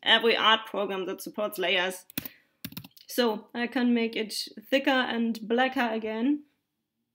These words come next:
but that's not how I used it. I set it to fifty percent, um, opacity. Okay, so that's what makes it look grey.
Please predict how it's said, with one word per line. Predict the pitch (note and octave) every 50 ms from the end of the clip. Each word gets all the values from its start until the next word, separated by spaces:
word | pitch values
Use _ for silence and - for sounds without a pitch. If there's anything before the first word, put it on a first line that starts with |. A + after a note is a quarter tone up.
| - - _ _ _ _ _ - - - - -
but | - B3 A#3+ A#3
that's | - A#3+ A#3 - -
not | B3 A#3+ A#3 A#3 -
how | B3 A3
I | G#3+
used | A3 G3+ A3 G#3+ G#3+ - -
it. | G3+ -
I | -
set | - - - A3+ G#3+ G#3+
it | A3+ A3
to | - A#3+
fifty | A#3+ - B3 A#3 A#3 - A#3
percent, | - A3+ G#3 - G#3 G#3 G#3 A3 - - - -
um, | - A#3 B3 A#3+ A#3 A3+ A#3 G3+ A3+ A3+ _ _ - - - - - -
opacity. | - - - C4 G#3+ - - - - - - - - _ _ _ - - _ _ _ _ _ _ _ _ _ _ _ _ _ - C4+
Okay, | A#3 A3+ D#4 D#4 D#4+ D#4+
so | D#4+ - - A#3 A#3 A#3
that's | G#3+ A#3+ A#3 A3+ A#3 -
what | A#3 A#3+ A#3 A3+ A#3
makes | A#3 A#3 A3+ A3 A3 - -
it | - -
look | A3 G#3 -
grey. | - G#3 F#3 E3+ - -